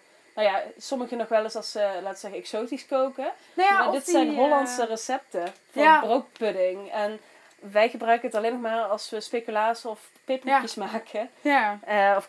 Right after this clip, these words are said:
Speaker 1: eh, hoe zeg je dat? Pepernoten, peperkoek.
Speaker 2: Ja.
Speaker 1: Verder niet meer. En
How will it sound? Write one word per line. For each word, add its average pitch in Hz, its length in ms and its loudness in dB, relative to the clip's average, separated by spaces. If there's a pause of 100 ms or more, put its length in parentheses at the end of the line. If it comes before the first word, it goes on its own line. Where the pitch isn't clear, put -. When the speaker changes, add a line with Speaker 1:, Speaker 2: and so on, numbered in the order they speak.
Speaker 1:
eh, 196 260 0
hoe 196 80 -4
zeg 208 160 -12
je - 60 -18
dat? 226 200 -2
Pepernoten, 214 760 -2
peperkoek. 214 480 -8 (120)
Speaker 2:
Ja. 247 220 -2 (240)
Speaker 1:
Verder 254 320 4
niet 202 120 -2
meer. 190 460 0
En 208 220 -2